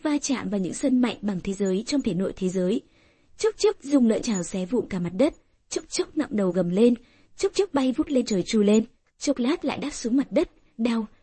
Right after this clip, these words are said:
đã tới mức làm ý thức cũng sắp tan vỡ. "Nhanh lên một chút, nhanh lên, La Phong!" Phân thân, ma sát tộc tru lên, ngao ngô. Ô, kim giác cự thủ cũng gầm lên đau đớn. Đột nhiên thân thể khổng lồ kim giác cự thú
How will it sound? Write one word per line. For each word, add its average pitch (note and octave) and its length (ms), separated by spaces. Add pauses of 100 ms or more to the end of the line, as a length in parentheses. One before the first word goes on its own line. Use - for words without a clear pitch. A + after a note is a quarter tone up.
(120)
đã E4 140
tới D4 140
mức G4 240
làm G#3+ 140
ý G#3 180
thức - 240
cũng D4 120
sắp - 200
tan A3+ 160
vỡ. A3 280 (440)
"Nhanh F4 160
lên D4+ 280
một F3+ 120
chút, F#4+ 220 (240)
nhanh C4+ 240
lên, C#4 220 (180)
La G3+ 160
Phong!" B3+ 260 (240)
Phân D4 200
thân, B3 260 (220)
ma G#3 160
sát - 240
tộc G#3 180
tru B3+ 160
lên, G#3+ 220 (240)
ngao G3+ 300
ngô. G3+ 240 (320)
Ô, A#3+ 260 (280)
kim B3+ 160
giác D#4+ 240
cự - 140
thủ F3 320
cũng C#4 220
gầm F#3 220
lên F3 180
đau F3 160
đớn. F3 260 (640)
Đột G#3 160
nhiên B3+ 280
thân C#4 200
thể A3 220
khổng F3 260
lồ F3+ 200
kim A#3 220
giác D4 240
cự B3 100
thú G3+ 340